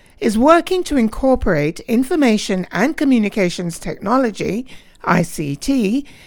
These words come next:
into its primary schools, according to an announcement by Education Minister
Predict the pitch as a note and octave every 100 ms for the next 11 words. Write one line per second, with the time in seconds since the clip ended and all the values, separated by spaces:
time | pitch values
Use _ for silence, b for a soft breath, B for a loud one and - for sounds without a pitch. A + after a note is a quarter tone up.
0 | B G#4 E4+ - F#3 F3 A3+ - - D#4+
1 | C#4+ G3 D3 - D#3 C3+ C3+ b b b
2 | b D4 F4 E4 A#3+ F3+ - G#3+ D3+ C#3
3 | E3+ C4 B3+ - G3 A3+ - C#4+ F#4 B3
4 | - F#3+ F3 - F3 E3 E3+ - G3+